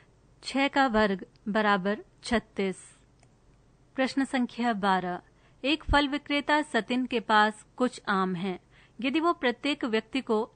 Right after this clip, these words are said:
छः या आठ की संख्या में आम देता है, तो उसके पास चार आम शेष बचे रहते हैं।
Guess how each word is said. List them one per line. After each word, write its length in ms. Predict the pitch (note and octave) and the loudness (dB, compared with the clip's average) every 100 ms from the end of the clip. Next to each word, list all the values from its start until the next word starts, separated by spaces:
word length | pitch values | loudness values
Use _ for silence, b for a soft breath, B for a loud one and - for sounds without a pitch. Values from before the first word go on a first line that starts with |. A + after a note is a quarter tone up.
| - | -14
छः 160 | - C4 | -4 -2
या 220 | C4+ C#4+ | 2 2
आठ 320 | - G#3 G#3 | 4 2 2
की 140 | - | -4
संख्या 460 | B3 A3 G3+ - A#3+ | -4 -2 -2 -2 -2
में 180 | A#3+ - | -2 -4
आम 260 | G3 F#3+ F#3+ | -2 0 0
देता 280 | F#3 F#3+ A3+ | -2 0 0
है, 240 | A#3 C4 B B B - | 0 -6 B B B -2
तो 100 | D#4 | -2
उसके 340 | C#4 - D#4 | -2 -2 -4
पास 360 | - D4 D4 - | 2 4 4 0
चार 320 | - A#3 A#3+ - | 2 4 4 4
आम 300 | G#3 G3+ G3+ - | 0 2 -2 -6
शेष 360 | - B3+ C4+ - | -2 0 0 -2
बचे 320 | F#3+ G3 G#3+ | -2 -2 0
रहते 280 | F#3+ F3 F#3+ | -2 -2 -4
हैं। 280 | F#3 G3 | -4 -4